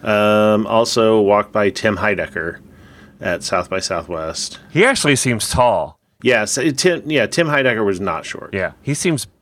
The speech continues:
Speaker 2: 'cause, uh, watching Master of None, seeing him with Aziz, who has to be very short, he's, like, just a towering
Speaker 1: Yeah.
Speaker 2: skyscraper. Um, that's good. So, oh, did I tell you that I saw Def Leppard,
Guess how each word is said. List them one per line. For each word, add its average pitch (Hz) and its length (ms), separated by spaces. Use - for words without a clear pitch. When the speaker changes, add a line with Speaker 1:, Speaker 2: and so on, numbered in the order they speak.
Speaker 2:
'cause, 139 200
uh, 113 480
watching 113 540
Master 110 320
of 87 100
None, 104 460
seeing 113 240
him 107 120
with 92 160
Aziz, 101 520
who 98 140
has 98 320
to 87 100
be 87 100
very 101 320
short, 87 320
he's, 92 220
like, 82 280
just - 240
a 82 60
towering 90 720
Speaker 1:
Yeah. 101 260
Speaker 2:
skyscraper. 92 880
Um, 101 420
that's 117 200
good. 135 120
So, - 120
oh, 170 220
did 131 160
I 185 60
tell 285 140
you 277 80
that 220 100
I 180 40
saw 170 160
Def 127 320
Leppard, 185 320